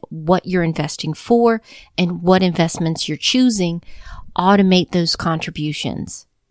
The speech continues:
You're more likely to reach your goals when you have that scheduled. This might seem like a small tip,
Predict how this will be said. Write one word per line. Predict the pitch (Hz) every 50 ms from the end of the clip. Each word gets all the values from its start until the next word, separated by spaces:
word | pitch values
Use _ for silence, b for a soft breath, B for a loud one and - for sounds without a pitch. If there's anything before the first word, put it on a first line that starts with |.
| _ -
You're | 202 202
more | 208 208 208 220 220
likely | 220 208 202 196 - 180 185 185
to | - 180 160
reach | 160 170 170 - -
your | 160 156
goals | - 165 151 151 147 143 - -
when | - 170 180 185 185 190
you | 190 175
have | 156 - 160 151 156 139
that | 147 151 143 -
scheduled. | - - - 123 131 - - 139 - 156 - - - _ _ _ _ -
This | 226 254 - - -
might | 269 262 - -
seem | - 254 240 240 226
like | 220 202 143
a | 175
small | - - 165 180 165 160 156
tip, | - - 160 - -